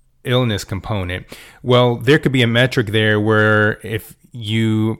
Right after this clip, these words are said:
are able to validate and substantiate that you have cancer, they'll pay you you know,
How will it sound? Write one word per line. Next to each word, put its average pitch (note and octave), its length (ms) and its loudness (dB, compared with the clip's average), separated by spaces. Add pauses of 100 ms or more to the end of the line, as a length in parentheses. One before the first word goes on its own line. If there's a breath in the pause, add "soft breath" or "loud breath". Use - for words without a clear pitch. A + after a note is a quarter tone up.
(120)
are A2 120 0
able B2+ 220 2
to A2 360 0
validate A#2+ 520 0
and G#2 100 -4
substantiate A2+ 920 -4
that G#2 220 -4
you A2+ 60 -6
have G2+ 240 -6
cancer, C#3 540 -4 (340 loud breath)
they'll A#2 160 2
pay B2 200 0
you A2+ 280 2 (960 soft breath)
you A#2+ 120 0
know, G2 120 0